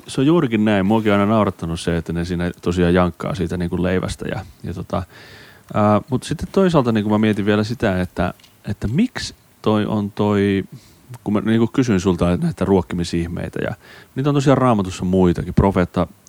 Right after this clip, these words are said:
Elisa taitaa ruokkia joku sata tyyppiä jossakin kohtaa ja semmosia niinku erikoisia kertomuksia, mut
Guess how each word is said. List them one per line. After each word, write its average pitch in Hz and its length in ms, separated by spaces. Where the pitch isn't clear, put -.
Elisa 92 480
taitaa 90 340
ruokkia 92 520
joku 90 280
sata 90 340
tyyppiä 87 440
jossakin 98 400
kohtaa 104 420
ja 95 120
semmosia 147 240
niinku 113 160
erikoisia 95 480
kertomuksia, 87 600
mut 92 160